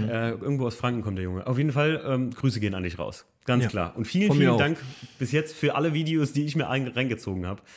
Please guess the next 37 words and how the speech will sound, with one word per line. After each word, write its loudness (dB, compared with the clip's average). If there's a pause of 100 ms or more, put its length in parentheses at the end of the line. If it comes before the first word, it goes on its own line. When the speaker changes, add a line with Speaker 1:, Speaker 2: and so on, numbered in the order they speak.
(340)
Speaker 2:
Ähm, 0
du -2
hast -2
mir -6
echt -12
oft -14
geholfen. -4 (380)
Unbekannterweise -4
wahrscheinlich. -10 (540)
Ähm, 2 (680)
ja, -6
aber -2
wie 0
gesagt, -4
wie -6
wir -4
beide -4
schon, -6
äh, -8
festgestellt -6
haben, -4
man -4
braucht -8
die -4
Zeit, -2
man -4
braucht -10
Geld -4 (560)
und -4
halt -4
auch, -6
ähm, -10
vor -10
allem -2
danach -6
noch -6
Nerven. -8